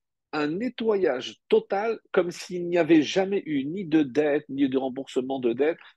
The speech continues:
Donc, c'est pour remettre, hein, dans le même état qu'avant la faute. Euh, et ça, il n'y a que le, le jour de Kippour qui peut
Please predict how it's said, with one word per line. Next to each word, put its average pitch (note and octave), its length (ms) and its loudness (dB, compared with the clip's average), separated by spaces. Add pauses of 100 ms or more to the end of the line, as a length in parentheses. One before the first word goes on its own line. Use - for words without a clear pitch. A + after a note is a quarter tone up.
(120)
Donc, D#3 340 -2
c'est - 260 0
pour D#3+ 340 4
remettre, G#3+ 640 -2
hein, - 560 -6
dans D#3 160 4
le E3 140 8
même B3+ 320 0 (120)
état F#3+ 540 2
qu'avant F3 380 2
la E3+ 120 -2
faute. - 360 -4 (560)
Euh, C#3+ 280 2 (120)
et C#3 80 -6
ça, F#3 400 -2
il C#3 120 -10
n'y D3 80 -6
a D3 40 -2
que G3+ 460 6
le, C#3+ 560 0
le C3 160 -2
jour F3+ 320 -6
de C#3+ 500 0
Kippour A#2 560 -8
qui - 120 -4
peut - 240 4